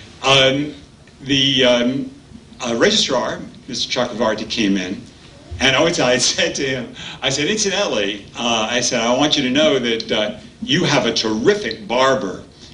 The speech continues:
And he laughed. That barber was sensational. I mean, he really was very good. The guys looked much better.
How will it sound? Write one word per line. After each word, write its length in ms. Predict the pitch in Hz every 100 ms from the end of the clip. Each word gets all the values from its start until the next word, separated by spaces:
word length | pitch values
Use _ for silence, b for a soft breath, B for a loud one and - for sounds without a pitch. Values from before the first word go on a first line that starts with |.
| B
And 800 | - 196 190 - - - 123 123
he 60 | 117
laughed. 340 | 127 117 -
That 200 | 139 156
barber 260 | 151 139 110
was 180 | 90 90
sensational. 680 | 139 135 - 135 151 95 - -
I 60 | 113
mean, 40 |
he 120 | 107 95 85 104
really 260 | 190 - -
was 160 | - -
very 520 | - 143 214 - - -
good. 380 | 120 208 247 -
The 60 | 95
guys 300 | 113 113 107
looked 140 | 113
much 260 | 117 117 127
better. 280 | 123 -